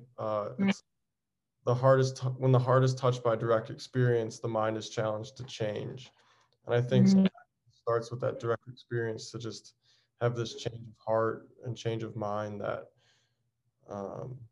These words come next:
Speaker 1: something as simple, like you said, of literally saying someone's name and making them seen,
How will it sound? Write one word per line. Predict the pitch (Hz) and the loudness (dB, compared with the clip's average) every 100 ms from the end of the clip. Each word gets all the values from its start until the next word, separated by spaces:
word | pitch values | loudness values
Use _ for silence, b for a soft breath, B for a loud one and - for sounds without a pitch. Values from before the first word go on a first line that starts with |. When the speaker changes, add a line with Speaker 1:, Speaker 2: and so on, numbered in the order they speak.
| _ _ | _ _
Speaker 1:
something | 127 127 117 | -2 2 0
as | 113 | 0
simple, | 120 110 110 110 107 | -4 -4 -8 -8 -6
like | 113 113 | -6 -6
you | 107 | -10
said, | - 107 | -4 -2
of | 107 104 - _ _ _ _ _ _ _ _ | -4 -8 -16 _ _ _ _ _ _ _ _
literally | - 117 117 | -6 -4 -4
saying | 113 113 110 | -2 0 0
someone's | 110 113 107 107 | -2 -6 -6 -6
name | 104 104 104 101 101 - _ _ | -4 -4 -4 -6 -8 -16 _ _
and | - 104 | -12 -8
making | 104 104 107 | -8 -8 -8
them | 104 104 | -8 -10
seen, | - 107 104 | -10 -10 -10